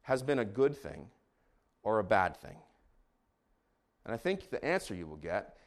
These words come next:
is absolutely in line with what our text is saying today. Sin destroys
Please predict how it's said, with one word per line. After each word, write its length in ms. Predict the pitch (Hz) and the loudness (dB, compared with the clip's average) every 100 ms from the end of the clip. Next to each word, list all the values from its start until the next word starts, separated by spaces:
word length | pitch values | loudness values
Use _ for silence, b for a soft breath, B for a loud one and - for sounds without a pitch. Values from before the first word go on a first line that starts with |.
| b 107 | b -14
is 140 | - - | -8 0
absolutely 680 | 151 175 147 131 120 113 | 2 2 0 0 0 0
in 200 | 101 101 | -4 -2
line 340 | 117 92 85 113 - b b b - | 0 -2 -4 -14 -14 b b b -4
with 200 | 107 110 | -4 2
what 120 | 107 | 4
our 100 | 98 | 4
text 400 | - 131 131 - | 6 6 4 -4
is 80 | 113 | -6
saying 300 | 92 87 80 | -4 -6 -8
today. 480 | 92 110 92 - - b b b | -6 0 0 -2 -10 b b b
Sin 640 | - - 156 135 101 113 143 - - _ _ | -8 -6 0 0 0 -4 -10 -20 -20 _ _
destroys 880 | - - - 127 123 123 120 127 - | -14 -12 -8 0 4 4 2 -2 -12